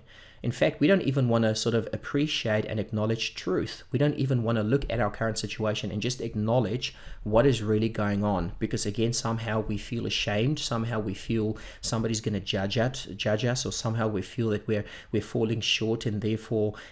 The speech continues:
you know, it makes us less, less than, less of peop-, you know, kind of less than pe-, less than good enough, or, or whatever the case is. But the reality is, is that, you know, successful people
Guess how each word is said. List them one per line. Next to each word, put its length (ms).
you 100
know, 100
it 100
makes 160
us 140
less, 420
less 220
than, 200
less 200
of 140
peop-, 320
you 120
know, 80
kind 180
of 60
less 160
than 120
pe-, 160
less 320
than 240
good 200
enough, 380
or, 100
or 100
whatever 260
the 60
case 360
is. 260
But 140
the 80
reality 440
is, 140
is 140
that, 280
you 60
know, 320
successful 420
people 600